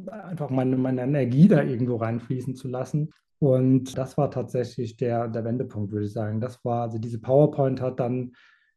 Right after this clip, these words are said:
das war dann so ein, so eine Energie, wie soll man sagen, das hat dann irgendwas, äh, einen Stecker gezogen oder was auch immer, ne? Also dann ging's direkt aus dem Herzen raus und, äh,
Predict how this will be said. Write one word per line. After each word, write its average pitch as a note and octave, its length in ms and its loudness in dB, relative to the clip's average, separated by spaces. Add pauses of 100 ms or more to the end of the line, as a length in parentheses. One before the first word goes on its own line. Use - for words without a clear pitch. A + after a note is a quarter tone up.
(240)
das G#2+ 140 -4
war A#2+ 120 -2
dann B2+ 160 0
so B2+ 80 0
ein, B2 120 0
so A#2+ 100 -4
eine C#3+ 240 -2
Energie, C#3+ 580 8
wie E3+ 220 0
soll C#3 160 0
man C3 140 0
sagen, C3 320 0
das - 180 -10
hat C#3 80 -6
dann D3+ 120 -2
irgendwas, C3+ 440 0 (760)
äh, A3+ 560 -12
einen E3+ 100 6
Stecker F#3+ 340 8
gezogen E3+ 540 8
oder D3+ 160 8
was D3+ 120 6
auch D#3 120 2
immer, E3+ 280 8
ne? D3+ 140 4
Also D#3 140 2
dann C#3 580 -2
ging's B2+ 300 -2 (160)
direkt A#2+ 320 0
aus B2+ 100 -2
dem A#2+ 140 2
Herzen A#2+ 360 -2
raus A2 440 -2
und, A2+ 340 -4
äh, B2+ 160 -4